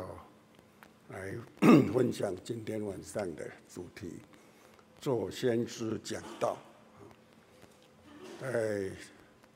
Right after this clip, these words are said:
教会里很重要的一个，呃，功能。因为主耶稣说，呃，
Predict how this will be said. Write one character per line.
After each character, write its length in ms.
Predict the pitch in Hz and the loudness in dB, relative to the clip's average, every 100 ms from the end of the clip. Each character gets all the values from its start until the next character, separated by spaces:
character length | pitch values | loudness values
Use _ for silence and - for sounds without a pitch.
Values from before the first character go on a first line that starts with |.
| - - - - - - - - - - - - - | -20 -20 -20 -20 -20 -20 -20 -20 -20 -20 -20 -20 -4
教 240 | 135 117 | 2 2
会 320 | 98 127 110 | 2 2 2
里 160 | 87 - 120 123 - - - - - - - | 0 -8 -12 -16 -20 -20 -20 -20 -20 -20 -10
很 180 | 107 | -10
重 320 | 92 135 110 113 | 0 0 2 2
要 220 | 107 90 | 2 0
的 180 | - 110 | -8 -10
一 60 | 104 | -10
个， 160 | - 117 - - - - - - - - - - | -12 -16 -18 -20 -20 -20 -20 -20 -20 -20 -20 -20
呃， 120 | - - | -18 -6
功 320 | 113 110 117 | -2 0 -2
能。 180 | 87 - - - - - - - - - - - - - - - - | -6 -8 -12 -18 -20 -20 -20 -20 -20 -20 -20 -20 -20 -20 -20 -20 -12
因 160 | 131 139 | -4 2
为 360 | 127 117 107 107 - - - - - - | 6 6 4 0 -10 -18 -20 -20 -20 -10
主 200 | 113 117 | -2 0
耶 80 | |
稣 220 | 120 123 113 | 0 -2 -4
说， 400 | - 113 107 107 - - - - - - - - - - - - - - - - - - - - - - - - - - - | -2 0 0 -2 -16 -20 -20 -20 -20 -20 -20 -20 -20 -20 -20 -20 -20 -20 -20 -20 -20 -20 -20 -20 -20 -20 -20 -20 -20 -20 -20
呃， 80 | - | -16